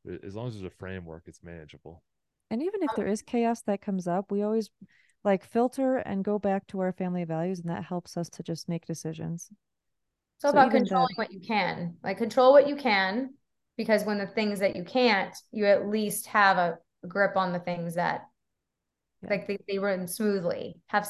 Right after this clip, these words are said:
Speaker 2: Right.
Speaker 3: systems that are, like, routine, you know what you have to do, so then you don't have to be as involved.
Speaker 2: Yeah, they're much more
Speaker 1: Exactly.
Speaker 2: self-sufficient now. We could probably leave for, like,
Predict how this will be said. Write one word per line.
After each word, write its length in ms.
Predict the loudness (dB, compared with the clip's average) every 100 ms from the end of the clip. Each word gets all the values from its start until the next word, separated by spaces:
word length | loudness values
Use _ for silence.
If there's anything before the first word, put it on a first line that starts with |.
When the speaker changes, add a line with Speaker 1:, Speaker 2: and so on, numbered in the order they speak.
| -2
Speaker 2:
Right. 200 | -2 -2
Speaker 3:
systems 120 | -4
that 80 | -8 -8
are, 40 | -2
like, 280 | -2 -2 -12 _ _ _ _ _ _ _ _ _
routine, 600 | -2 -2 0 0 2 0 -2
you 100 | 0
know 180 | 4
what 240 | 4 4 0
you 120 | 0
have 220 | 2 2
to 60 | 0
do, 420 | -2 0 0 -2
so 140 | -4 -4
then 200 | -2 -2
you 80 | -2
don't 200 | -2 -2
have 200 | -6 -6
to 60 |
be 160 | -4 -2
as 100 | -2
involved. 420 | -4 -2 -2 -4 -14 _ _ _ _ _ _ _ _ _ _
Speaker 2:
Yeah, 140 | -12 -12 -6
they're 180 | -6 -4
much 260 | -6 -6 -4
more 80 | -4
Speaker 1:
Exactly. 80 |
Speaker 2:
self-sufficient 560 | -6 -10 -10 -10 -8 -6
now. 120 | -2
We 100 | -2
could 100 | -4
probably 280 | -2 0 0
leave 260 | 0 -2 -4
for, 140 | -4
like, 300 | -4 -4 -6